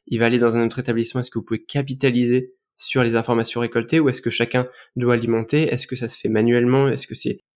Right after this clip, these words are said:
l'historique du séjour qui est automatiquement, euh, chargé dans le, dans le système ? Comment est-ce que,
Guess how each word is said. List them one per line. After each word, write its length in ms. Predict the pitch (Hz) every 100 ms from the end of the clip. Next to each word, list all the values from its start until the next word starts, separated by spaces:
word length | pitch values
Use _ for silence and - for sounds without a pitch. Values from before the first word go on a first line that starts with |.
| _
l'historique 380 | 120 - 123 120
du 80 | 113
séjour 380 | - 113 113
qui 100 | -
est 40 | 117
automatiquement, 840 | - 123 120 113 135 131 123 120 110
euh, 100 | 117 - _ _
chargé 360 | - 113 117 113
dans 120 | 113
le, 160 | 110
dans 120 | 110 110
le 40 |
système ? 400 | - 120 156 139
Comment 280 | 131 127 135
est-ce 120 | 135
que, 220 | 117 -